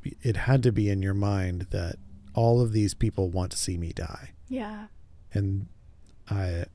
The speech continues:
Speaker 1: and it just had to be terrifying.
Speaker 2: Yeah, absolutely.
Speaker 1: When they, there was room for, like, seventy thousand people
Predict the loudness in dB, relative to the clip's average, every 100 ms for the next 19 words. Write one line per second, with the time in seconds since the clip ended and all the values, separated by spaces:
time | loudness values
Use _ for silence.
0 | -16 -20 -6 0 2 0 0 0 2 0
1 | 0 0 -2 -4 -6 -6 -8 -10 -12 -10
2 | -10 -8 -8 -8 -10 -16 -18 -14 -12 -12
3 | -12 -12 -10 -10 -10 -10 -14 -20 -20 -20
4 | -20 -20 -20 -20 2 6 8 8 6 4
5 | 2 -2 -8 -2 4 6 6 6 6 6
6 | 4 2 0 -4 2 4 6 4 4 0
7 | 0 0 2 0 0 0 -2 -2 -6 -8
8 | -8 -10 -10